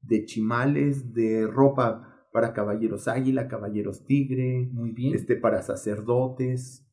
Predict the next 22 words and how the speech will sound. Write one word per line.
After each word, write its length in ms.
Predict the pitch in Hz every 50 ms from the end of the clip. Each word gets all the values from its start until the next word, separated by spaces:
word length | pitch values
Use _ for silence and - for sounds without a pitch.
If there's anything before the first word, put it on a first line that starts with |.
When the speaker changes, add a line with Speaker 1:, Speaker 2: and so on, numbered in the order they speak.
| _ -
Speaker 1:
y 160 | - 113 113
así 420 | - - - 135 131 127 - - - - _
sucesivamente. 920 | - - 110 104 - - - - 107 104 87 87 87 82 - - - _ _ _ _ _ _ _ _ _ _ _ _ _ _ _ _ _ _ _ _ _ _ _ _ _ _ _ _ _ _ - -
Y 220 | 139 139 135 131
te 140 | 131 143 135
quiero 200 | 139 156 156 160
decir 380 | 151 147 147 - 165 165 156 -
que, 340 | - 139 123 110 107 107 104 107 131 - - - - - - - - - - - - - - - _ _ _ _ _ _ _ _ _ - - 131
pues, 320 | - 123 113 - - - -
ahí 260 | - 120 127 131 135 135
ya 100 | 135 135
estamos, 560 | 135 - 139 139 127 113 - - - - -
este, 600 | - - - - - 104 104 98 95 95 98 101 - - _ _ _ _ _ _ _ _
sometidos 640 | - - 131 117 110 107 - 139 135 131 127 123 -
por 220 | - - 107 101 101
los 220 | 101 98 98 - 110
mexicas. 580 | 104 98 - - 139 - - - - - _ _ _ _ _ _ _ _ _ _ _ _ _ _ _ _ _ _ _ _ _ _ _ _ _ _ _ _ _ _ _ _
Hace 240 | - 156 170 170 190
un 120 | 190 185 180
rato 300 | 185 190 185 - 175 -
te 100 | 165 156
dije, 420 | 156 175 - - - - _ _